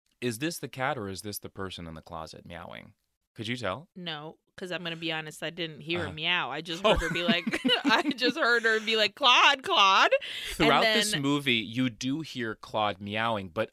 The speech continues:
Speaker 1: I think that it might also be this fucking prowler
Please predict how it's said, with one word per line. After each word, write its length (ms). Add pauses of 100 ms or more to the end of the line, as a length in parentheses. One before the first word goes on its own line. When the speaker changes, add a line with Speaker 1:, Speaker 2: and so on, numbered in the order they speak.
Speaker 1:
I 220 (180)
think 420
that 140
it 120
might 360
also 460
be 320
this 260
fucking 480
prowler 760